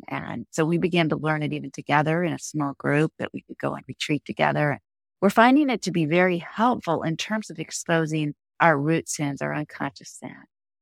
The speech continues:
and finding it to be a very helpful spiritual direction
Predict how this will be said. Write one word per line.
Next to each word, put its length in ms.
and 140
finding 340
it 40
to 60
be 120
a 60
very 480
helpful 400
spiritual 500
direction 580